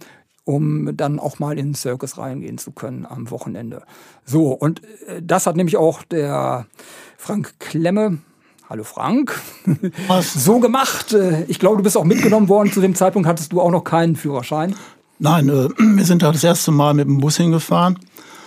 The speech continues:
Speaker 2: Und, äh, das erste Mal war auch so das einschneidendste Erlebnis überhaupt jetzt aus dieser Diskothekenzeit, die, die mir so bevorstand. Weil man wusste ja auch eins, erstmal zu Anfang gar nicht, was auf einen zukommt. Das war der erste Diskothekbesuch, den ich jetzt so in größerem Stil hatte.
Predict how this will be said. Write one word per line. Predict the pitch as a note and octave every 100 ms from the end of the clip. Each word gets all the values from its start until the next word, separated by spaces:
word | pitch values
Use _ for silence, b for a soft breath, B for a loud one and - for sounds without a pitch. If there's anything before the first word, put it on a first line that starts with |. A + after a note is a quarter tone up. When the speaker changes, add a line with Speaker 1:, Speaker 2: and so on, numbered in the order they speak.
| B B B B
Speaker 2:
Und, | C#3+ C#3 C#3+
äh, | C#3
das | C#3 B2+ A2+ -
erste | C#3+ -
Mal | C#3+ C3+ D3+
war | C3
auch | C3
so | C3+ C3 B2
das | B2+
einschneidendste | - D#3 D3+ C#3+ C3+ C#3 C3 C#3
Erlebnis | B2+ C3 D#3 D3 C#3 - -
überhaupt | - C#3 B2 D3 D#3 -
jetzt | D3 C3+ -
aus | C3+ -
dieser | C3+ B2
Diskothekenzeit, | B2+ - - - D#3 D3+ - D#3 D3+ -
die, | D3+ D3 C#3+ C#3
die | D3
mir | D3
so | C3+ D3 C3+
bevorstand. | B2 B2+ D#3+ D3+ - D3+ D#3 B B B B
Weil | -
man | C#3+ C#3
wusste | D3 -
ja | D3
auch | C3+
eins, | D#3 D3+ - -
erstmal | E3+ D#3+ D#3+ D3+ C#3+ -
zu | - D3+
Anfang | D#3+ D#3+ D3+
gar | C3 D3+
nicht, | C3+
was | C3 -
auf | C#3+ C#3
einen | C#3
zukommt. | C3+ C#3+ - G#2+ G2+ -
Das | G#2+
war | B2+
der | B2+
erste | C#3 C3
Diskothekbesuch, | C#3 B2+ C#3 B2+ D3+ - D3 C#3+ E3 -
den | D3+
ich | D3
jetzt | C3+ C3+ -
so | C#3
in |
größerem | C3+ D3 C#3 D3 C#3
Stil | - D#3 C3+
hatte. | D3 C#3+